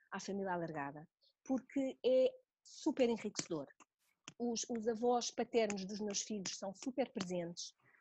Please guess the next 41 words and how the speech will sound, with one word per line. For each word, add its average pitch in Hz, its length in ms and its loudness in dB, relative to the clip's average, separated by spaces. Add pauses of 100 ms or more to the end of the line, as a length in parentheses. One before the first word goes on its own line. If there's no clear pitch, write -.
vão 240 240 0
buscá-los 220 460 -2
à 208 60 2
escola 196 440 0
durante 185 300 -4
a 175 60 -8
semana, 170 500 -6
vão 214 480 -2
levá-los, 185 560 0
vão 226 160 0
levá-los 208 360 -2
a 208 80 2
atividades 202 480 -2
extracurriculares. 185 1000 -6 (340)
Se - 120 -2
me 269 60 2
perguntares 277 460 2
assim, 240 220 -4
"Marta, 226 300 0
mas 226 160 -4
a 269 60 -4
tua 277 140 -4
relação 262 360 -4
com 247 200 0
eles 247 300 4
é 220 100 2
boa? 269 320 4
Como 262 200 0
é 262 60 2
que 262 80 -10
tem 247 120 0
sido 240 260 -2
neste 233 220 0
percurso?" - 440 -8 (460)
Tem 370 120 2
mudado, 349 380 4 (300)
não 214 120 0
é? 185 100 2
Porque - 240 -2
é 220 40 4
dinâmico. 240 520 4